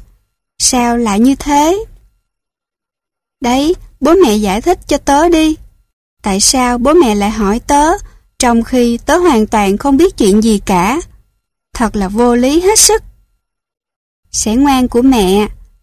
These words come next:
có phải lúc nãy con muốn vào nhà tắm không? Tớ lắc đầu. Thế con muốn gì? Tớ nhìn chằm chằm vào bụng mẹ. Em bé. Ý tớ muốn nói là tớ muốn tìm em bé.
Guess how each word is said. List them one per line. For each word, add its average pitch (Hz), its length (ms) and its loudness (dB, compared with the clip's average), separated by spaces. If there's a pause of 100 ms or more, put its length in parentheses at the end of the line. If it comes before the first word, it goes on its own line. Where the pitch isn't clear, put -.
(200)
có 277 120 -2
phải 214 280 -4
lúc 302 220 -4
nãy 214 340 0
con 262 200 0
muốn 311 160 2
vào 277 160 -2
nhà 226 160 0
tắm 294 380 0
không? 294 320 0 (1120)
Tớ 262 140 0
lắc 330 220 -2 (140)
đầu. 190 400 -2 (640)
Thế 339 120 -2
con 311 280 2
muốn 320 220 4 (140)
gì? 254 280 2 (840)
Tớ 294 80 -2 (180)
nhìn 220 180 2
chằm 208 260 -2
chằm 214 340 0
vào 202 140 -2
bụng 202 280 0
mẹ. 190 320 0 (600)
Em 285 300 2
bé. 320 480 2 (1120)
Ý 254 300 0
tớ 277 200 0
muốn 294 260 4
nói 277 460 0
là 185 340 -2
tớ 254 220 -2
muốn 311 240 4
tìm 208 220 0
em 233 220 0
bé. 285 400 0